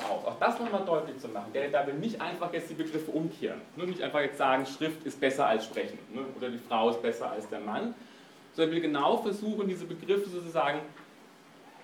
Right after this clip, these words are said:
umzukehren und dann wiederum sozusagen neu einzuschreiben, sie zu verschieben innerhalb des begrifflichen Systems unseres Denkens.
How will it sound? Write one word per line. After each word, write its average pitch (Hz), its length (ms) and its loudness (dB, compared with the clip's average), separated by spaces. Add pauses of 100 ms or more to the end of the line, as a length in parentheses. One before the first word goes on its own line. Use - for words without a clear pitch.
(120)
umzukehren 208 840 6 (140)
und 254 400 4
dann 190 200 2
wiederum 185 220 -2
sozusagen 165 340 0
neu 160 240 6 (140)
einzuschreiben, 156 840 -2
sie 135 80 -8
zu - 100 -14
verschieben 208 640 -2
innerhalb 180 460 0
des - 80 -10
begrifflichen 170 600 -6
Systems 143 500 -6 (680)
unseres 131 400 -2
Denkens. - 300 -8